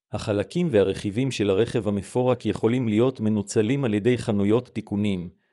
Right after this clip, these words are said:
מכונאים וחובבי רכב כדי לשמור על כלי רכב אחרים על הכביש.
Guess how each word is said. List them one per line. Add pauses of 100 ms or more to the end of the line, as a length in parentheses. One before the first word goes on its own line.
(240)
מכונאים
וחובבי
רכב (180)
כדי
לשמור
על
כלי
רכב
אחרים
על
הכביש.